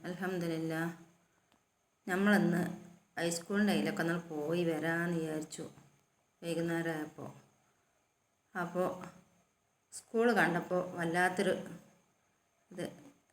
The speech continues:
സ്കൂൾ പോണ കാലം ഇതൊക്കെ ആയി നല്ലൊരു ഓർമ്മ. പക്ഷേ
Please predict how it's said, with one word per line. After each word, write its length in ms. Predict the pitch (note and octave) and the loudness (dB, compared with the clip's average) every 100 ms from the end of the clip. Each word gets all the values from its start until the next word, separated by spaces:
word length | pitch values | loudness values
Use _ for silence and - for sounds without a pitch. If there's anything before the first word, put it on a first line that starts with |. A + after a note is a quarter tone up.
| - | -14
സ്കൂൾ 280 | - - F#3+ F#3+ | -12 -2 0 2
പോണ 200 | F3+ E3+ E3+ E3+ | 2 2 2 4
കാലം 340 | D3+ F3+ F3+ D3+ - - _ _ _ _ _ _ _ _ _ | 4 4 2 0 -8 -16 _ _ _ _ _ _ _ _ _
ഇതൊക്കെ 300 | F3+ F3 F3+ D#3+ | -8 -2 2 4
ആയി 120 | F3 F3 | 4 2
നല്ലൊരു 340 | D#3+ F3 F3 E3+ E3+ | 2 2 2 2 2
ഓർമ്മ. 260 | E3+ F3+ - - - _ _ _ _ _ _ | 0 0 -4 -8 -20 _ _ _ _ _ _
പക്ഷേ 260 | F3+ - | -10 -2